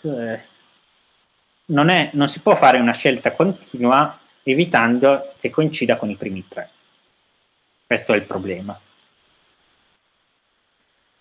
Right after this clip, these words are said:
Un altro teorema è che se M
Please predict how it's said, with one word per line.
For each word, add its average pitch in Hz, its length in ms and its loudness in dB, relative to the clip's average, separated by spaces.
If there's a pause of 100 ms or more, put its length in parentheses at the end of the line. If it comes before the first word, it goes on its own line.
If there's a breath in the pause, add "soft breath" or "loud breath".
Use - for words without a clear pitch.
(140)
Un 185 100 -2
altro 190 320 2
teorema 180 680 2
è 156 120 -2
che 151 340 0
se 170 360 0
M 131 380 -2